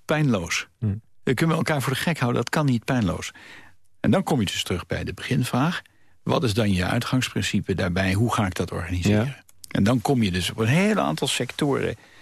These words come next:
Speaker 1: Eh, als het nou gaat over, eh, eh, de gezondheid, eigen, eigen bijdrage, ehm, eh, eh, integratie, scholing,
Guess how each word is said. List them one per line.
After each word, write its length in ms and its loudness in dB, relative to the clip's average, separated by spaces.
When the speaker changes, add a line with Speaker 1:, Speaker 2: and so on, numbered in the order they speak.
Speaker 1:
Eh, 220 2
als 140 0
het 100 2
nou 140 0
gaat 380 -2
over, 540 -4
eh, 880 0
eh, 80 0
de 80 0
gezondheid, 680 0
eigen, 480 -2
eigen 280 0
bijdrage, 840 -2
ehm, 560 0
eh, 440 -2
eh, 120 0
integratie, 920 0
scholing, 760 0